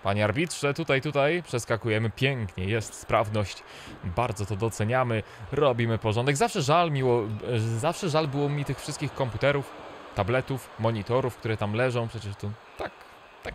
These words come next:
brutalnie traktowali te przedmioty. No ale cóż, takie życie w W W E. Myślę, że wszystko było tam zaplanowane. Dobra, mamy już, y, kilka fajnych ruchów za nami. Ja mógłbym dołożyć jeszcze jakiś springboard.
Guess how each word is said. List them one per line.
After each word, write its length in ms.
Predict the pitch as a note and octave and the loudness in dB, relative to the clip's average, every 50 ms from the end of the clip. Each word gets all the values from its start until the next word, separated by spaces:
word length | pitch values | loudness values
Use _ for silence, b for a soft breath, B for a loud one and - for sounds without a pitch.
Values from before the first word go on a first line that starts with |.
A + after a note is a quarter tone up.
| - - - - - - - - - - - - - - - - - - - - - - - C3+ C3+ D3 | -12 -18 -20 -20 -20 -20 -18 -18 -18 -18 -16 -16 -16 -18 -18 -18 -18 -18 -18 -20 -18 -14 -12 -10 -8 -8
brutalnie 440 | D#3+ D3 - D3 D#3 D#3 D3+ D3 | -8 -6 -4 -2 -2 0 -2 -4
traktowali 500 | - - C#3 - - B2 C3 C#3+ C3+ A#2+ | -4 -4 -6 -2 -2 0 2 2 2 2
te 100 | - A#2 | 0 -2
przedmioty. 520 | - - A#2 G#2 G#2+ A2+ G#2+ G#2 - F#2+ - D#3 | -2 -2 -2 -2 0 0 0 0 0 -2 -4 -2
No 80 | G#3+ | 0
ale 180 | A#3 G#3 D#3 B2 | 2 2 2 0
cóż, 160 | - F#2+ F#2 - B B B B B B B | -2 -8 -14 -14 B B B B B B B
takie 200 | - B2+ A#2+ A#2 | -4 -2 -2 0
życie 240 | G#2 G#2 - G2+ F#2 - - - | -2 -2 -4 -4 -8 -8 -10 -6
w 160 | - G#2+ F#2+ F#2+ | -4 -2 0 2
W 120 | A2+ A2 G2+ G2+ G2 G#2 A2+ | 0 0 2 2 2 2 0
W 160 | B2+ B2+ A2+ | 0 -2 -4
E. 40 | G#2 | -2
Myślę, 360 | A2 A#2 A2 - - G2+ G2+ | -2 -4 -4 -2 -4 -4 -2
że 140 | F#2+ G2 F2+ | -2 -4 -6
wszystko 340 | - - C3+ - - - G2 | -6 -6 -10 -8 -6 -6 -4
było 180 | G2 G2+ G2+ | -2 -2 -2
tam 360 | G2 G#2+ G2+ G2+ G2 G2 G#2+ A2+ | -2 -2 -2 -2 -2 -2 -2 -2
zaplanowane. 840 | B2+ F3+ G3 - - D3+ B2+ B2 A#2+ A#2 A2+ G#2+ A2 A2 G#2 G#2 F#2+ - B B B B B B | 0 0 -2 -2 0 0 0 2 2 2 2 2 2 2 4 2 0 0 B B B B B B
Dobra, 320 | B2 C#3 C3+ C3 A#2+ G#2+ | 2 2 4 6 4 6
mamy 340 | A2 B2+ C#3 C#3+ C#3+ C#3 C#3 | 6 4 4 4 2 2 0
już, 360 | C#3 C#3 C3+ B2+ - - - | 0 0 -2 -4 -6 -6 -4
y, 300 | C3+ B2+ A#2+ A#2+ A#2+ A#2+ - | -2 -2 0 0 -2 -2 -2
kilka 280 | - C#3+ C#3 - C#3 B2+ | -2 -4 -2 -2 -4 -2
fajnych 320 | - C3+ C3+ C3 B2 - | -2 -2 0 0 -2 -2
ruchów 260 | - C#3 B2 C3 B2 A2+ | -2 -2 0 0 0 0
za 100 | C3 B2+ | 2 2
nami. 360 | B2 A#2+ A#2 A#2 A#2+ B2 A#2+ B B B B B - | 2 2 2 0 -2 -4 -6 B B B B B -4
Ja 100 | G2+ A2+ | -4 -2
mógłbym 320 | B2 B2+ A2+ A2+ B2 A#2+ A#2 | -2 -2 -4 -4 -4 -2 0
dołożyć 420 | A#2+ A#2+ B2 A#2+ A2 A2+ G2+ - | 0 2 2 0 0 -2 -4 -2
jeszcze 480 | A#2+ A#2 A2 - B2 A#2 A#2 A#2 A2+ A2+ | -4 -4 -2 -2 0 0 2 2 2 2
jakiś 320 | A#2 A#2+ A#2 - A#2 G#2 | 2 0 -2 -2 -6 -6
springboard. 720 | - - - - C3+ B2 A#2 G#2+ G#2 G2 A#2 B2+ C3+ C3+ | -6 -8 -6 -6 -4 -2 -2 -2 2 4 4 4 4 2